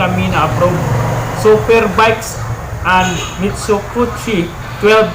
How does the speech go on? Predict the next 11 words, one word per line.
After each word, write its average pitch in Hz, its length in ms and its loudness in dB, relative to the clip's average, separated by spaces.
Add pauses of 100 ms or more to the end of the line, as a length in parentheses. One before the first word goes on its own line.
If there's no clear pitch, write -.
K 220 160 2
monthly 202 400 -2
income 196 560 0
na 185 320 0 (560)
nangungkumpahan, 202 1120 2 (720)
two 233 240 6
K 226 160 2
ang 202 160 0 (160)
upa. 170 320 0 (720)
Hindi 202 320 0
ba 214 80 2